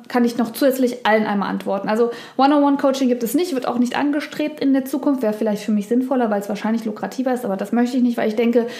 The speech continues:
diese Community ist das Wichtige, ich finde, weil ich merke, wie sehr die, und das ist krass, hätte ich am Anfang gar nicht so gedacht, als ich die Members Club eröffnet habe, dass ich jetzt wirklich sehe, wie krass sich diese Community voranbringt und wie sehr das auch motiviert, dass alle anderen sich unterstützen. Und ihr müsst euch vorstellen, ihr kommt in den Members Club,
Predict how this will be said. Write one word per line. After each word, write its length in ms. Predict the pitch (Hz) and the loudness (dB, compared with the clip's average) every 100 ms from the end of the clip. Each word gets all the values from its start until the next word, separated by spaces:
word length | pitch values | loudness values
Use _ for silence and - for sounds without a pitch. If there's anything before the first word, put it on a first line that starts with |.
| - - | -14 -6
diese 220 | 240 233 | 0 2
Community 400 | 240 254 277 262 | 4 6 6 4
ist 100 | 247 | 0
das 140 | 240 214 | 0 2
Wichtige, 320 | 233 - 208 | 2 2 0
ich 140 | 202 | 0
finde, 240 | - 202 202 | 0 0 0
weil 200 | 214 - - | -2 -2 -4
ich 100 | - | 0
merke, 340 | 247 262 285 269 - - - | 2 2 0 -2 -10 -18 -2
wie 220 | 240 254 | 4 6
sehr 200 | 254 254 | 8 6
die, 140 | 247 254 | 4 2
und 100 | 240 | 2
das 80 | 233 | 2
ist 160 | 240 - | 0 -2
krass, 260 | 247 247 | -2 0
hätte 100 | 233 | 0
ich 80 | 226 | 0
am 80 | 214 | 0
Anfang 200 | 233 226 | 0 2
gar 120 | 214 | 2
nicht 140 | 220 214 | 0 0
so 80 | |
gedacht, 320 | 208 214 220 - | 0 0 -2 -2
als 140 | 196 | -4
ich 60 | 202 | -2
die 60 | |
Members 240 | 208 202 202 | -2 0 -2
Club 160 | 202 | -4
eröffnet 360 | 208 208 214 190 | -4 -2 -2 -2
habe, 260 | 190 208 247 - - | -2 -2 -4 -12 -2
dass 140 | 233 226 | 0 2
ich 100 | 233 | 2
jetzt 160 | 240 | 2
wirklich 260 | 254 277 247 | 2 0 0
sehe, 360 | 247 240 233 262 - - | 4 4 4 0 -8 -4
wie 140 | - 247 | 0 2
krass 240 | - 240 | 2 2
sich 80 | 254 | 0
diese 220 | 240 240 | -2 -2
Community 400 | 247 240 240 233 | 2 4 4 2
voranbringt 580 | 214 214 208 208 208 208 | -2 0 0 0 0 0
und 140 | 208 | 2
wie 80 | 214 | 2
sehr 140 | 220 254 | 4 4
das 140 | 254 | 2
auch 180 | 233 226 | 0 4
motiviert, 520 | 233 220 233 262 262 | 4 4 2 2 2
dass 100 | 220 | 0
alle 220 | - 233 | 2 2
anderen 220 | 240 247 | 4 2
sich 120 | 233 247 | 2 2
unterstützen. 640 | 220 214 - 269 - 247 | 0 0 -2 -2 0 2
Und 80 | 240 | 4
ihr 60 | |
müsst 180 | 277 311 | 2 2
euch 120 | 247 | 0
vorstellen, 340 | 294 311 294 240 | 0 0 2 0
ihr 80 | |
kommt 200 | 240 285 | 2 2
in 60 | 269 | 2
den 80 | 233 | 2
Members 320 | 277 311 311 | 2 0 0
Club, 220 | 277 - | -2 -2